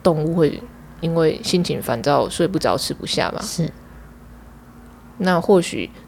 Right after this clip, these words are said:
Speaker 1: 这些情绪就是给我们创造力的，如果浪漫一点来看，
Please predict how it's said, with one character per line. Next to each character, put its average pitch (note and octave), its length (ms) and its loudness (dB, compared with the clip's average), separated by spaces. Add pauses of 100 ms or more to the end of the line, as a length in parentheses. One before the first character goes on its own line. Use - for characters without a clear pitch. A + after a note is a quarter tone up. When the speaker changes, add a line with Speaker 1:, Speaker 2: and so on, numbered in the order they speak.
(140)
Speaker 1:
这 F3 160 0
些 E3 320 2
情 C#3+ 260 -4
绪 C#3+ 280 -2
就 D#3+ 160 0
是 C3+ 340 -2 (920)
给 F3 120 4
我 D#3 80 4
们 F#2+ 340 -4
创 D#3 240 -4
造 C#3 200 0
力 A#2+ 180 -6
的， - 240 -8
如 E3 140 -4
果 A2 260 -2 (340)
浪 G3 240 2
漫 F3+ 140 0
一 F3+ 60 -2
点 C#3+ 200 -2
来 - 160 -8
看， - 300 -6